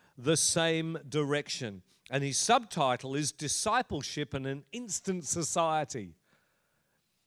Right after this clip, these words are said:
And it's so true. Like, in a society where we want it all now, we got it all now, everything can happen so,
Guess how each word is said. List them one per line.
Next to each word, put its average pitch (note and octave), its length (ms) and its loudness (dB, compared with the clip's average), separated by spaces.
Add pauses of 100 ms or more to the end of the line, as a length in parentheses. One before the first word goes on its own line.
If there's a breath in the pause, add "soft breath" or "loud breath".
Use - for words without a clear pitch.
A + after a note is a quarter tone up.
(380)
And F#3 120 4
it's G3+ 100 0
so - 200 2
true. A#3+ 440 2
Like, D#3 160 2
in F3+ 100 -4
a E3+ 80 0
society A3 540 2
where E3 160 2
we D3+ 120 0
want G#3 200 2
it G#3 100 4
all G3+ 220 4
now, E3+ 320 2
we G#2 120 -6
got F#3+ 180 -2
it G3 100 0
all G3 220 4
now, C#3+ 300 0
everything G3+ 320 0
can F#3 140 -6
happen D#3+ 360 -4
so, F3+ 320 2